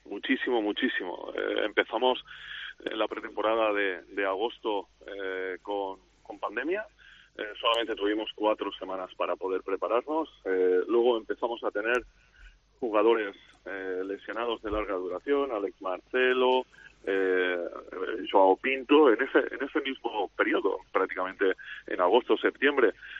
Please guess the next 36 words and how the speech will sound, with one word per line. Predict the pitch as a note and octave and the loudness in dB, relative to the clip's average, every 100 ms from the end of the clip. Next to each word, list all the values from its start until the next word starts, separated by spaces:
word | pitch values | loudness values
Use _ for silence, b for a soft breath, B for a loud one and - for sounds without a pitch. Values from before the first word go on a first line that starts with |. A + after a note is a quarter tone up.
| B | B
eh, | G#2 G#2 G#2 G2 G2 F#2+ F#2+ | 2 4 6 4 2 2 0
Gerard | G2 G#2+ A2 | 0 0 0
Carmona, | G#2 F#2 A#2+ C#3 C#3 C3+ C3+ C#3 C3+ - | 0 -2 0 0 0 0 0 -2 -6 -6
eh, | F#2+ F#2+ F#2+ | -4 -4 -4
luego, | G2 A2+ C3 C3 C3 - B B B | -2 2 4 6 4 0 B B B
eh, | - A#2 A2+ A2+ A2+ - | -2 2 4 4 2 -2
se | A#2 A2 | 0 2
unió, | A2 A2 A2+ A#2+ A#2+ A2+ - - | 0 -2 -2 0 2 0 -6 -10
eh, | F#2 F#2 F#2 | -8 -4 0
la | F#2+ | 2
baja | G#2+ B2 A2+ G#2 F#2+ | 2 2 0 0 -2
de | G2 | -4
Domingo, | F#2+ G2+ A2 G#2+ | -6 -10 -4 -2
que | G2+ G#2 | -2 -4
estaba, | - G2+ F#2 _ b b b | -2 0 -2 _ b b b
eh, | - G2 G2 F#2 | -4 0 2 2
Domingo | F#2+ F#2+ G#2+ G#2 | -2 -6 -4 -4
Mosquera, | G2 - A#2 | -2 0 0
que | G2+ | 0
estaba | - G#2+ | -2 -2
haciendo | F#2+ A2 G2+ | -2 -6 -6
una | G2 | -6
temporada | G2 - F2+ F#2+ E2+ | -6 -4 0 2 0
impresionante. | F2+ G2 - G#2 - G#2 C3 C3 C#3 - B B B B | -4 -6 -2 -2 -2 -4 0 4 4 4 B B B B
Eh, | - | 6
a, | G#2 F#2 | 6 6
prácticamente | C3 C3 C3 C3 C#3 B2 | 2 0 0 -4 2 0
a | |
finales | - A2 A#2+ A#2 A2 | 0 -2 2 2 2
de, | G#2+ G#2 F#2 | 0 0 -2
de | G2 G#2+ | -2 -2
diciembre | G#2+ - B2 A#2 G2 | -2 -4 -4 0 0
ya | G2 | -2
se | G#2 | -6
pudieron | G2+ G2+ G#2 G2+ | -2 0 0 -2
incorporar, | G2 G#2 G2 F#2+ A2+ | 0 2 4 4 6